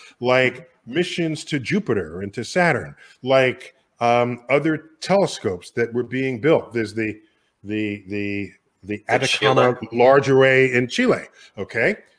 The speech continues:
Speaker 1: The alma, uh, it's called. And so,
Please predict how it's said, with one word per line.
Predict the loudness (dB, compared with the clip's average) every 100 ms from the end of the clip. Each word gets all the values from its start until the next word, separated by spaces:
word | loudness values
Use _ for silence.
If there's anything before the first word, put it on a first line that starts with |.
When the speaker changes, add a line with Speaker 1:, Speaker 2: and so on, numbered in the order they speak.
| _
Speaker 1:
The | -4 -4 -2
alma, | 0 2 2 -2 -6 _ _ _ _
uh, | -6 -6 -6
it's | -10 -6
called. | 0 0 0 -4
And | -4 0
so, | 2 4 2